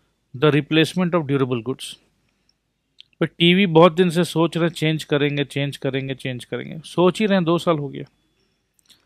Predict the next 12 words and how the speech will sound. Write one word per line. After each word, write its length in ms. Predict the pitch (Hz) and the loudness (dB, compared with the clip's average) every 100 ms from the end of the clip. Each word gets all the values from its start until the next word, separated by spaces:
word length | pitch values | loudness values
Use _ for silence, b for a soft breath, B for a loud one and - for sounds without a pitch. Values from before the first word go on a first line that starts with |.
| b b _ - | b b _ -2
Whether 340 | 131 156 185 180 | 0 4 2 2
a 0 | |
consumer 440 | 175 147 147 170 185 | 0 0 0 2 2
will 280 | 175 170 127 | 2 -2 -2
go 200 | 156 180 - | 0 2 2
on 240 | 156 170 - _ 139 135 | 0 0 -4 _ -6 -2
using 440 | 156 139 170 160 | -2 -2 -4 -2
the 40 | 147 | -4
good 300 | 123 160 151 - | -2 -2 -2 -2
for 140 | 151 | 0
a 40 | 139 | 0
long 300 | 123 147 | 0 0